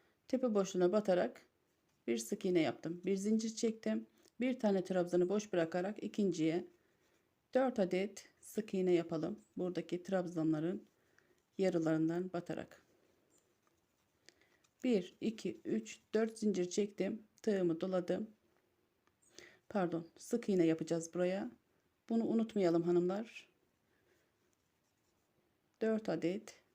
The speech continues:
sık iğnemi yaptım. İkinci modelimizi de bu şekilde tamamlamış olduk.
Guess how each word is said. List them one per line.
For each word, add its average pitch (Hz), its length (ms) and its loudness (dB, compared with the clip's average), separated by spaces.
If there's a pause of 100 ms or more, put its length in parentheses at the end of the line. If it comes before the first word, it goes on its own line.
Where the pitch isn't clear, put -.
(160)
sık - 360 -6
iğnemi 175 440 2 (680)
yaptım. 175 460 -6 (2250)
İkinci 285 400 6
modelimizi 202 580 4
de - 220 -2 (100)
bu 262 100 0
şekilde 180 600 0
tamamlamış 208 540 2
olduk. 160 300 0